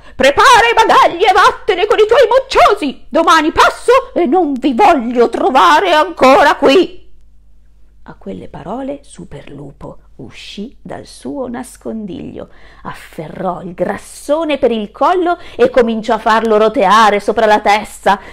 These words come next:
mentre gli diceva: Visto che non provi pietà per una famiglia povera,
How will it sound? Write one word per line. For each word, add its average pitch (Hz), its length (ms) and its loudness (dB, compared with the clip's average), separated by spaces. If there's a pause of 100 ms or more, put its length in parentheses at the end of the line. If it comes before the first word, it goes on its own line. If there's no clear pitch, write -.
mentre 277 400 0
gli 262 40 -4
diceva: 214 520 0 (200)
Visto 269 400 0
che 269 100 2
non 233 160 2
provi 233 300 0
pietà 220 500 4
per 196 160 2
una 208 200 2
famiglia 208 640 -2
povera, 220 600 4